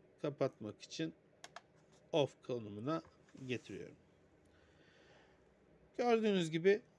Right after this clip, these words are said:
oldukça sade bir tasarıma sahip. Dahili hoparlörü, kulaklık girişi, anteni,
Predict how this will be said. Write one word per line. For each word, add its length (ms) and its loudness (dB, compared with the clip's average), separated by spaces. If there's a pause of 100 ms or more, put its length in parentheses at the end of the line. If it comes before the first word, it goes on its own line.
(180)
oldukça 640 4
sade 600 6
bir 140 0
tasarıma 760 -4
sahip. 640 2 (3000)
Dahili 580 6
hoparlörü, 880 0 (840)
kulaklık 640 4
girişi, 640 0 (1900)
anteni, 680 2